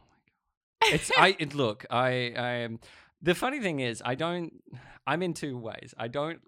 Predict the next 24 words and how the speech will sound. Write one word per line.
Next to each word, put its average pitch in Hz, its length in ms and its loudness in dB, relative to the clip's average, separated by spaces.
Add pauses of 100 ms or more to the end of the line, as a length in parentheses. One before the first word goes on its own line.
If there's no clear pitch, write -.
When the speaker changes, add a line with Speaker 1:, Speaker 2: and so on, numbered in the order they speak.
Speaker 1:
love 139 460 -6 (100)
Biden. 214 200 -2 (440)
Speaker 2:
Oh, 480 180 8
neither 330 200 -4
do 233 80 -4
I. 240 300 4
Speaker 1:
<laughs> 131 300 6
But 208 160 6
Speaker 2:
No 330 100 12 (160)
one 339 100 4
does. 196 400 4
Speaker 1:
No, 196 340 12
I 233 80 12
know, 202 200 12
but 180 100 6
he's 175 120 6
the 196 100 4
better, 185 400 10 (200)
he's 185 120 4
the 202 80 0
lesser 190 340 8
of 143 80 -2
two 165 240 6
evils. 131 600 0